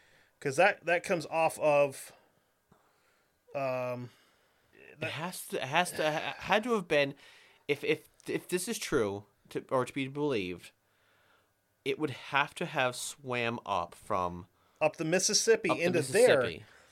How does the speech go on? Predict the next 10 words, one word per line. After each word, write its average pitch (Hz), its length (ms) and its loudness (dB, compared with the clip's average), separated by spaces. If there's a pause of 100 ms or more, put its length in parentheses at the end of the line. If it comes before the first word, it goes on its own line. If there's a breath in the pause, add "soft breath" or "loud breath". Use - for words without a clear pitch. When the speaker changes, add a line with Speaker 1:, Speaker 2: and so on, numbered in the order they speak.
(120 soft breath)
Speaker 1:
But 170 140 0
dude, 202 140 -2
that's 226 180 -2
a 311 80 10
long 214 520 4
fucking 226 400 -2
way, 196 280 4
and 156 120 2
that, 214 240 2 (1400 soft breath)
uh, 175 120 -6